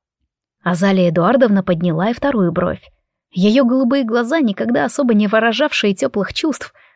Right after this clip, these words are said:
окончательно похолодели, и учительница музыки ответила мне сухим тоном. "Я всегда считала,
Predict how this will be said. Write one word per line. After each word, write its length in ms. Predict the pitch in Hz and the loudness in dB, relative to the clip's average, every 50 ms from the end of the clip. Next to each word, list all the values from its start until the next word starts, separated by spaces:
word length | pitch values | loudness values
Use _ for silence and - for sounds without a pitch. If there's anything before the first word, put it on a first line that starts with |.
| _ _ | _ _
окончательно 640 | - 190 - 233 233 233 - 370 311 - 214 196 196 | -8 -4 0 0 0 2 2 0 0 2 2 0 0
похолодели, 560 | 202 190 - 247 269 294 285 208 190 175 175 | 0 0 2 2 4 4 4 2 2 2 2
и 60 | 180 | 0
учительница 760 | 190 220 - - 349 349 - 254 220 220 233 226 - - 226 | 0 0 0 0 -2 0 0 2 2 2 2 0 0 0 2
музыки 420 | 220 240 302 330 262 269 247 - 254 | 2 4 2 2 2 0 -2 0 -2
ответила 440 | 233 233 220 233 240 - 214 208 | -2 0 -2 -2 -2 0 0 2
мне 180 | 208 214 214 208 | 2 2 2 0
сухим 360 | - - 196 - - 202 190 | 0 -2 -2 0 0 0 0
тоном. 480 | 190 - 180 170 175 185 185 - 196 - _ _ _ _ _ _ _ _ _ _ _ _ _ _ _ _ _ _ _ - | 0 0 -2 -2 -2 -4 -6 -6 -10 -14 _ _ _ _ _ _ _ _ _ _ _ _ _ _ _ _ _ _ _ -2
"Я 220 | 233 226 247 240 196 | 0 2 4 4 2
всегда 440 | - - 226 196 196 190 277 294 | 2 2 2 4 4 4 4 4
считала, 640 | - - - 185 165 - 254 302 320 220 147 - - | 2 2 0 -2 -2 0 2 2 2 2 0 -2 -6